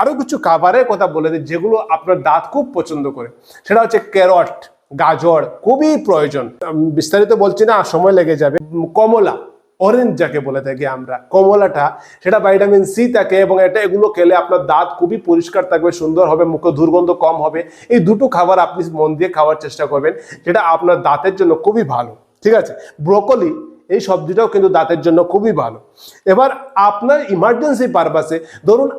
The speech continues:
আপনার দাঁত থেকে প্রচণ্ড ব্যথা হচ্ছে, রক্ত বেরোচ্ছে, দাঁতের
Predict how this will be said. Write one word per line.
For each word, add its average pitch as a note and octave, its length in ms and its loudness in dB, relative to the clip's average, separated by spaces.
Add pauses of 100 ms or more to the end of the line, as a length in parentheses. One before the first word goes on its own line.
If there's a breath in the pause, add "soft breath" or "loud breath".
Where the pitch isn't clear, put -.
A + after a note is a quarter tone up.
(100)
আপনার F3+ 300 -2
দাঁত F3+ 200 0 (140)
থেকে G3+ 200 2
প্রচণ্ড B3+ 480 -2 (180)
ব্যথা E3 320 0
হচ্ছে, F3+ 280 -2
রক্ত - 360 -2
বেরোচ্ছে, F3 560 0 (600 loud breath)
দাঁতের D#3+ 260 0